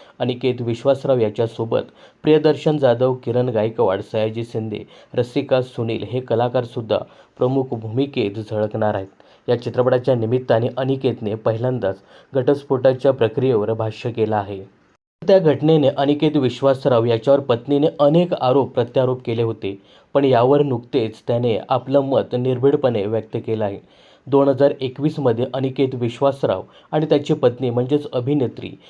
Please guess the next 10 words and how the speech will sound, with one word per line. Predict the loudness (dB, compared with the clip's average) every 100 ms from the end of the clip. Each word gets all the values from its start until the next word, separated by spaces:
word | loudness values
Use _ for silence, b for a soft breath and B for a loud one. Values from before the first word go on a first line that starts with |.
| b
स्नेहा | -16 -2 0 0
चव्हाण | 0 0 2 0
हिने | 0 -4 -4 -2
अनिकेतवर | -4 -2 -2 -2 -6 -6 B B 0
कौटुंबिक | 2 2 0 2 0 -2
हिंसाचाराचे | -6 -4 -2 0 2 0 0 -2 0
आरोप | -2 0
लावले | 0 0 0
होते. | -4 -8 -14 _ b b b
पुण्यातील | 0 0 0 -2